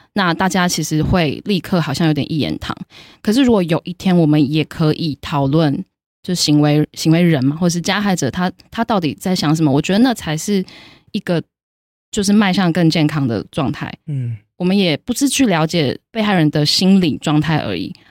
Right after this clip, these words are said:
Speaker 1: 还包括为什么做这件事情。这也是我这次创作里面我常常卡关的地方。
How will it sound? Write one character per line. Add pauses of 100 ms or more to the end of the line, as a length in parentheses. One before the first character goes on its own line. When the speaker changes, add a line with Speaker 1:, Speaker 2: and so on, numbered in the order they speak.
(120)
Speaker 1:
还
包
括
为
什
么
做
这
件
事
情。
这
也
是
我
这
次
创
作
里
面 (600)
我
常
常
卡
关
的
地
方。